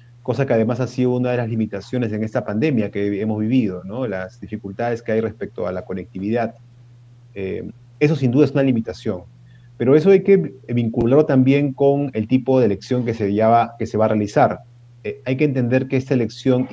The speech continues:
interna, eh, no es lo mismo que una elección primaria abierta y universal. Es decir, en las elecciones primarias, ahí sí, la idea era de que todos los ciudadanos con derecho a voto, eh, pues, acudieran a las, a las urnas.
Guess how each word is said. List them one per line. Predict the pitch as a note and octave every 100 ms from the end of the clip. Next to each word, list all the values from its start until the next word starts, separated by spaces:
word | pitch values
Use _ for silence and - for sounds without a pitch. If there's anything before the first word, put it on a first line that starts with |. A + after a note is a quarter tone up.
| -
interna, | A2+ C3+ A2 G#2+ A#2 - - - - -
eh, | G#2 G2+ G2
no | A2
es | C#3+ C3+
lo | C3
mismo | C3 C3 C#3 C3
que | A#2
una | B2+
elección | A#2+ G#2 B2+ B2+
primaria | A2+ A2 A#2+ A2+
abierta | A#2+ A#2+ A#2
y | B2
universal. | A2 G2 F#2 - C#3+ F2+ F2 - - -
Es | A2+
decir, | A2 C3+ A2+ G2 - - - _
en | A2
las | G2+
elecciones | G#2+ G#2 C#3+ D3+
primarias, | B2+ B2+ C#3+ C#3 D3 -
ahí | A2 A#2+ D3+
sí, | - D#3 E3 F3 A2
la | A2
idea | A2+ C3
era | C3
de | C3
que | B2+
todos | A2+ C#3 D3 D3+
los | C3+ -
ciudadanos | A#2+ A#2+ B2+ C3 C3
con | A2+
derecho | G#2+ A#2 A#2
a | A#2
voto, | A#2 A#2 B2 C3 B2+
eh, | G2+ G2+
pues, | - G2+ G2+ - -
acudieran | G#2+ - A2 A#2 B2 B2
a |
las, | G#2 -
a | G2+
las | F#2+
urnas. | G3 A2+ - -